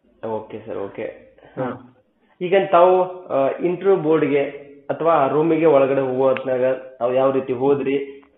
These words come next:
Speaker 1: ಈ ತಮ್ಗೆ ಎಷ್ಟು ನಿಮಿಷ interview ಆಯ್ತು? ಎಷ್ಟು ಪ್ರಶ್ನೆಗಳನ್ನ
Speaker 2: ಹ್ಮ್.
Speaker 1: ಕೇಳಿದ್ರು? ಯಾವ ಯಾವ ರೀತಿಯ ಪ್ರಶ್ನೆಗಳನ್ನ ಕೇಳಿದ್ರು? ಹೊರಗಡೆ ಬರುವಾಗ
Speaker 2: ಹ್ಮ್.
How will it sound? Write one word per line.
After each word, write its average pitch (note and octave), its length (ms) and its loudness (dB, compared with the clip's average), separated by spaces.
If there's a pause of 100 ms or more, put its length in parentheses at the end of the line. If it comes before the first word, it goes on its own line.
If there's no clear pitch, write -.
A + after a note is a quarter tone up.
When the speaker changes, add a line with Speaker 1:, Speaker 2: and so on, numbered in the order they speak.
Speaker 1:
ಈ B2 100 -8
ತಮ್ಗೆ C3 320 -2
ಎಷ್ಟು C3+ 200 -4
ನಿಮಿಷ C#3+ 240 -2
interview C3 380 -2
ಆಯ್ತು? C3 500 -4 (220)
ಎಷ್ಟು C#3 220 -6
ಪ್ರಶ್ನೆಗಳನ್ನ C#3+ 480 -2
Speaker 2:
ಹ್ಮ್. - 100 -12
Speaker 1:
ಕೇಳಿದ್ರು? B2+ 420 -4
ಯಾವ D3+ 280 2
ಯಾವ D3+ 140 4
ರೀತಿಯ C#3+ 240 -2
ಪ್ರಶ್ನೆಗಳನ್ನ B2+ 480 -4
ಕೇಳಿದ್ರು? B2 360 -6 (360)
ಹೊರಗಡೆ G3+ 280 4
ಬರುವಾಗ D3 440 2
Speaker 2:
ಹ್ಮ್. F3+ 240 -2